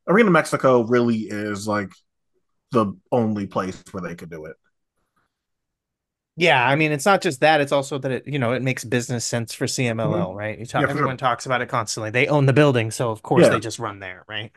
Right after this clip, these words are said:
Speaker 2: Yeah. But, uh, but yeah. Um, when you were talking about officially announcing, it reminded me, where we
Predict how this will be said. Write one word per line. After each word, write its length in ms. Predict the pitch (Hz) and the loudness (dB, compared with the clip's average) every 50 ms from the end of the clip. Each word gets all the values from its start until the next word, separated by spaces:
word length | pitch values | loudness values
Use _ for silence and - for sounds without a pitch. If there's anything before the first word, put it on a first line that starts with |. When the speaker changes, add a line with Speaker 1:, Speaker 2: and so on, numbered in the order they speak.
| _ _ | _ _
Speaker 2:
Yeah. 160 | 113 92 78 - _ _ _ _ _ _ _ _ _ _ _ _ _ _ _ _ _ _ _ _ _ _ _ _ _ _ _ _ - | -14 -14 -14 -16 _ _ _ _ _ _ _ _ _ _ _ _ _ _ _ _ _ _ _ _ _ _ _ _ _ _ _ _ -2
But, 220 | 147 123 - - | -2 -2 0 -2
uh, 180 | 120 107 101 101 101 - | -4 -4 -4 -6 -8 -6
but 160 | 143 131 110 | -6 -4 -4
yeah. 200 | 107 101 95 - _ _ _ - | -6 -10 -12 -16 _ _ _ 4
Um, 400 | 202 208 208 196 190 180 190 190 - _ _ _ _ _ _ _ _ _ _ _ | 6 6 6 6 4 0 -6 -10 -16 _ _ _ _ _ _ _ _ _ _ _
when 180 | 156 165 185 202 | 0 0 2 2
you 80 | 214 | 2
were 100 | 214 202 | 2 2
talking 300 | 202 226 220 240 233 233 | 2 4 4 4 2 2
about 240 | 196 180 175 175 - | 0 2 2 2 0
officially 420 | 160 - 202 190 - 202 190 180 160 | -2 -2 -2 -2 0 0 0 0 0
announcing, 440 | 147 151 175 208 233 208 190 170 | 0 0 0 0 0 -2 -4 -4
it 80 | 151 131 | -4 -4
reminded 380 | 135 131 131 127 131 135 135 139 | -4 -2 -2 -2 -2 -2 -4 -4
me, 180 | 135 139 143 | -4 -4 -4
where 240 | 170 165 151 139 135 139 | -6 -6 -8 -10 -10 -10
we 280 | 127 127 127 127 127 | -8 -6 -4 -6 -6